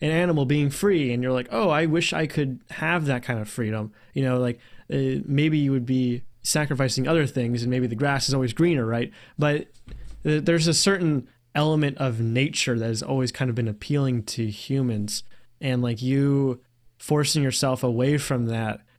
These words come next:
just kind of makes you, at least subconsciously,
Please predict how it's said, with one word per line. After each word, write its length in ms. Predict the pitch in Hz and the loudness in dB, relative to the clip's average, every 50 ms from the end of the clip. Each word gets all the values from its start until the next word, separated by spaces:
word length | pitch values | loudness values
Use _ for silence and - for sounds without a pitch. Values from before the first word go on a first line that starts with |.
| _ _ 156 | _ _ -6
just 220 | 139 131 143 - - | -4 -2 -2 -2 -2
kind 220 | - 165 156 147 | -2 0 0 0
of 260 | 139 127 117 123 - | 0 -2 -4 -4 -2
makes 320 | 143 135 139 135 - - 151 | -2 -2 0 0 -2 0 0
you, 220 | 139 131 123 - | 0 0 0 -2
at 80 | 127 131 | -2 -2
least 380 | 135 143 135 120 - - - - | -2 -2 0 0 -2 -4 -4 -4
subconsciously, 1040 | - - 117 107 - - 131 139 139 139 - - - - - 120 110 107 107 - | -4 -6 -6 -8 -8 -6 -4 -4 -4 -4 -4 -4 -4 -4 -4 -2 -4 -4 -6 -8